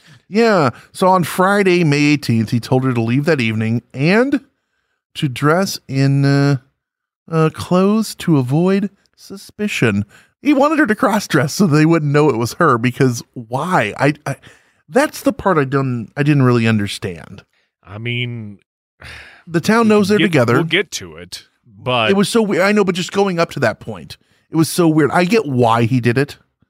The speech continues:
Speaker 1: Um, so people wouldn't know that she was there, and then, 'cause he, right, but,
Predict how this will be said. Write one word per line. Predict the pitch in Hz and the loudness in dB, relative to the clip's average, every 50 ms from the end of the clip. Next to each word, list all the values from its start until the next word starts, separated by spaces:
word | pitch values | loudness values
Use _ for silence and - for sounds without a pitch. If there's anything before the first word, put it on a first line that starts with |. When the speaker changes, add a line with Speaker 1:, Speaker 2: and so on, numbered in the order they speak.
| _ _ _ _ _ _ _ _ _ - | _ _ _ _ _ _ _ _ _ -4
Speaker 1:
Um, | 117 110 110 107 95 - - _ - | -2 0 0 0 -2 -4 -6 _ -10
so | - - | -6 -4
people | 113 - 131 117 113 | -2 0 0 2 2
wouldn't | 117 113 107 | 2 2 2
know | 107 101 | 2 2
that | 101 101 | 0 -2
she | - - 120 | -2 -2 -2
was | 107 104 101 | -2 -2 -2
there, | 95 110 101 104 113 113 | -2 -2 -2 0 0 0
and | 107 98 | 0 0
then, | 87 92 101 95 - - - | -2 -4 -4 -6 -6 -12 -14
'cause | - - 104 90 | -8 -8 -8 -8
he, | - - - 104 - _ - | -8 -14 -16 -18 -20 _ -18
right, | 147 147 151 127 104 - - | -10 -4 -2 -2 -2 -4 -6
but, | - 147 135 - _ | -4 -4 -4 -4 _